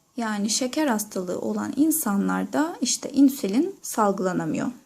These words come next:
ya da yeterince salgılanamıyor. O tarz bir sıkıntı oluyor. O yüzden de dışarıdan enjekteye ihtiyaç duyuyorlar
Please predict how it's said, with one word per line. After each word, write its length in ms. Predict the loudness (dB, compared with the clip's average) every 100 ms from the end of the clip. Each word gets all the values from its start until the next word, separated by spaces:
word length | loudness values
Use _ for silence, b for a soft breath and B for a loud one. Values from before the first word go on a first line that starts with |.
| _ -10
ya 160 | -8
da 100 | -4
yeterince 540 | -2 -2 -2 -2 -2 -4
salgılanamıyor. 840 | -4 -4 -4 -6 -6 -2 0 0 -2
O 100 | -6
tarz 400 | -6 -4 -4 -4
bir 40 | -10
sıkıntı 560 | -10 -10 -8 -8 -4
oluyor. 340 | -4 -2 -2 -4 -6 -14 B B B B B B B
O 140 | 0 2
yüzden 500 | 2 2 2 2 2
de 280 | 2 0 -2 -10 _ _ _ _ _ _ _ _ _
dışarıdan 580 | -4 -2 0 2 2 4
enjekteye 840 | 2 2 0 -4 -4 -2 0 -2 -4
ihtiyaç 500 | -8 -8 -6 -4 -4
duyuyorlar 640 | -2 0 0 0 0 -2